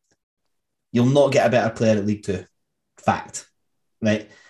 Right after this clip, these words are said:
The difference, hopefully, between this season and next season will be, will be a team pushing for a title.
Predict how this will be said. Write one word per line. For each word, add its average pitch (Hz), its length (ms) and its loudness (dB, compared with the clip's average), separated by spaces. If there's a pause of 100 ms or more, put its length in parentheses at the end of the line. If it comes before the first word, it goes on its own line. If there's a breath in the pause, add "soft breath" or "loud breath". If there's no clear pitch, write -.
(560 soft breath)
The 107 80 -4
difference, 131 840 0 (200)
hopefully, 120 880 -2 (600)
between 113 380 -2
this 127 220 -2
season 104 340 -4
and 98 140 -6
next 127 280 -4
season 95 400 -6
will 95 80 -8
be, 104 180 -2
will 104 160 -4
be 110 100 -2
a 110 80 0
team 131 260 -6
pushing 123 300 -6
for 107 120 -4
a 101 40 -2
title. 101 440 -2